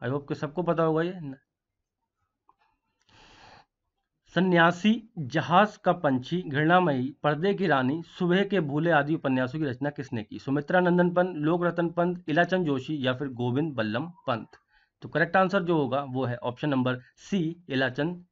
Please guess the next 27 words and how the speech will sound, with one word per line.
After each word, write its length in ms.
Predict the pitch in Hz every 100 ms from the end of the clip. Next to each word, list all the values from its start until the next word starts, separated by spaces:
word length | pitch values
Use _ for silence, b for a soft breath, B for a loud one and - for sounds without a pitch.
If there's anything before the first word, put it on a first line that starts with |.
| 123
जोशी। 460 | 131 120 - 98 - _ _ _ _ _ _ _ _ _ _ _ _ _ _ _ _ _ _ _ _ _ _ b b b _ _ -
नेक्स्ट 260 | 170 - 226
है, 160 | 226 170
नेक-, 520 | 170 214 - _ 190
नाटक 340 | 165 170 175
व 100 | 196
उपन्यास 420 | 202 180 165 180
विद्या 320 | 165 156 147 147
में 100 | 185
लेखन 280 | 156 165
हेतु 200 | 156 131
कौन 280 | 190 180 196
प्रसिद्ध 320 | 160 131 120
है? 80 | 117
सुमित्रा 480 | - 135 147 175 180
नंदन 340 | 170 165 175
पंत, 220 | 175 202 156
लोक 340 | 143 170 175
रतन 220 | 165 175
पंत, 260 | 175 190 190
इलाचंद 340 | 151 147 165 151
जोशी 380 | 143 180 196 -
या 140 | 135
फिर 120 | 151
गोविंद 380 | 147 127 131 180
बल्लभ 320 | 135 113 117
पंत? 220 | 117 101